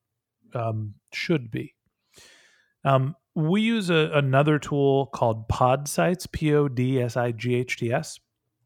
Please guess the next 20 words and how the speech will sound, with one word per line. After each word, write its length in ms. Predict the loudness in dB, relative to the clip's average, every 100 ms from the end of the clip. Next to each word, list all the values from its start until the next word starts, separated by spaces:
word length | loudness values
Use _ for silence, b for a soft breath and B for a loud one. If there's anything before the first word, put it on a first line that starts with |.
| _ -4
and 140 | 2
they 80 | 4
do 140 | 4 2
something 260 | 0 0
really 320 | 0 0 2
interesting. 420 | 0 -4 -6 -6 -2
They 140 | -2
take 260 | -2 -4 -4
the 140 | -4
I 120 | -4
P 220 | -4 -2
address 540 | -2 -2 -8 -8 -12 -18 B B B B B
and 100 | 2
they 100 | 2
map 280 | 6 4 6
that 200 | 2 2
I 120 | 2
P 240 | 0 -2 -2
address 420 | 2 2 0 -2
to 460 | -6 -2 0 0